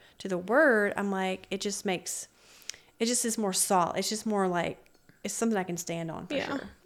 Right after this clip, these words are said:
Speaker 2: It's just a better foundation.
Speaker 1: <clears throat> It's a good foundation always to,
Speaker 2: Mm-hmm.
Speaker 1: I mean, everyone's got different opinions on
Speaker 2: Oh,
Speaker 1: how
Speaker 2: of
Speaker 1: you should do
Speaker 2: course.
Speaker 1: things.
Speaker 2: Oh, yeah.
Speaker 1: So.
Speaker 2: We're always surrounded by that.
Speaker 1: Yeah.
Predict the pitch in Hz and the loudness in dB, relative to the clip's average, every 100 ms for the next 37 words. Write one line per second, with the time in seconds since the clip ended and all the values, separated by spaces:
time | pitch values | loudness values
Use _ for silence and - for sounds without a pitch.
0 | 427 262 262 247 226 208 190 185 196 - | 4 6 6 2 4 6 6 4 -2 -6
1 | - - - 285 277 269 226 233 214 208 | -6 -6 4 6 8 6 4 4 4 4
2 | 196 180 175 185 202 - 151 98 104 - | 2 2 0 -2 -6 -6 -4 -4 -6 -10
3 | - 202 - 196 202 196 - - - - | -8 -6 -4 -2 0 -2 -6 -20 -20 -8
4 | 202 185 180 185 208 226 202 190 185 185 | -4 -2 -4 -2 0 0 0 -4 -6 -6
5 | 180 170 202 185 170 180 - - _ _ | -8 -6 -6 -6 -8 -10 -14 -18 _ _
6 | - 196 311 269 180 247 202 190 - - | -10 2 6 6 6 0 2 -2 -6 -10
7 | 202 - 269 240 - - - - - - | -12 -4 -2 0 -4 -8 -12 -6 -4 -2
8 | 196 _ _ _ _ - - _ _ 233 | -4 _ _ _ _ -20 -20 _ _ 4
9 | 220 208 185 - 202 190 196 - - 285 | 6 6 4 2 0 -4 -6 -8 -8 -10
10 | - - - 196 | -12 -16 -10 -6